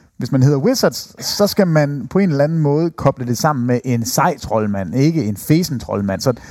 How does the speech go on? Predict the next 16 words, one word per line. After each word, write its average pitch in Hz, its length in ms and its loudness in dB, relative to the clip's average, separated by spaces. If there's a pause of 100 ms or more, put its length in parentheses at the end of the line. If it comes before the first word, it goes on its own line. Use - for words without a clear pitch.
(160)
så - 120 2
jeg 147 180 0
synes 165 260 -2
ikke, 208 220 2
maskotten 147 480 -2
holder 120 380 0
i 139 80 -8
forhold 131 320 -2
til 123 160 -2
navnet, 120 360 -2 (260)
men 135 100 0
jeg 127 80 2
synes, 131 200 -4
navnet 127 400 -2
er 90 40 -6
fedt. - 280 -14